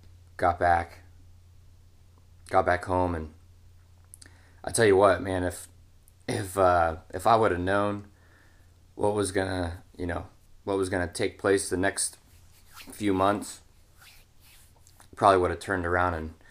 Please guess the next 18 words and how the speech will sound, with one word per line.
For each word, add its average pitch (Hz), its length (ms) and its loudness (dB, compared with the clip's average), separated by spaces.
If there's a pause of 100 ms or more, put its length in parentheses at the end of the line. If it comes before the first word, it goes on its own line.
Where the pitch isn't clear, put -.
(480)
went 98 180 -6
right 95 180 0
back 95 260 4
into 87 180 -4
treatment, 80 400 -8 (200)
not, 95 420 -4
not 98 220 -2
gone, 95 300 -4
not 92 200 -2
gone 85 220 -4
home, 82 360 -6
just - 240 -8
with 82 280 -8 (400)
the 95 120 2
whirlwind 92 600 2
of 85 140 -4
things 87 380 -6
that 82 320 -4